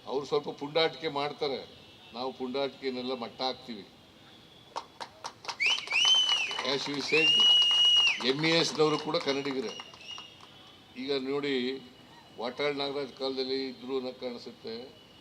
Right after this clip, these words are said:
ನಾನು ಎಮ್ ಎಲ್ ಎ ಆದಮೇಲೆ, ಎಂಬತ್ಮೂರರಿಂದ ಎಮ್ ಎಲ್ ಎ ಆದಮೇಲೆ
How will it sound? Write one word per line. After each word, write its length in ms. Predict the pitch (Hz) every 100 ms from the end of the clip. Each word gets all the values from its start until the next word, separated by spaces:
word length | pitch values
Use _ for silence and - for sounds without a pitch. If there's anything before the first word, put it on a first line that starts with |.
| - 98
ನಾನು 260 | 123 147
ಎಮ್ 220 | 143 131
ಎಲ್ 140 | 143 139
ಎ 40 |
ಆದಮೇಲೆ, 460 | 131 120 120 117 107
ಎಂಬತ್ಮೂರರಿಂದ 720 | 107 117 117 117 113 110 110
ಎಮ್ 240 | 107 101
ಎಲ್ 120 | 107 104
ಎ 120 | 98
ಆದಮೇಲೆ 440 | 95 95 82 80